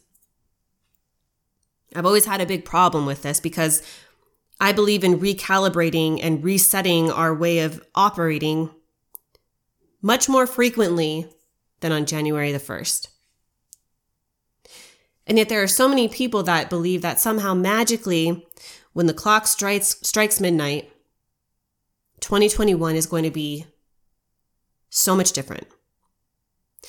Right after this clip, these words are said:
Some people believe that things are gonna go back to normal. Some people believe that this virus is just gonna go away. Some people believe that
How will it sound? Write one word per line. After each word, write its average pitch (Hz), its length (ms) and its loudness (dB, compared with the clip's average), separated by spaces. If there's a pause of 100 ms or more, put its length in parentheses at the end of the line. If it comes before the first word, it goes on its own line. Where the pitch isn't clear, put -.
(340)
Some - 240 0
people 160 260 -4
believe 165 300 -2
that 180 140 -2
things 180 200 2
are 190 80 0
gonna 185 200 0
go 202 140 -2
back 202 240 0
to 170 100 -2
normal. 170 480 0 (2000)
Some 190 220 4
people 185 220 0
believe 175 340 2
that 185 140 0
this 160 160 0
virus 185 400 2
is 165 120 -2
just 170 160 0
gonna 165 140 0
go 156 200 -4
away. 143 340 -6 (2750)
Some 180 240 2
people 170 240 -4
believe 165 400 -2
that 160 280 0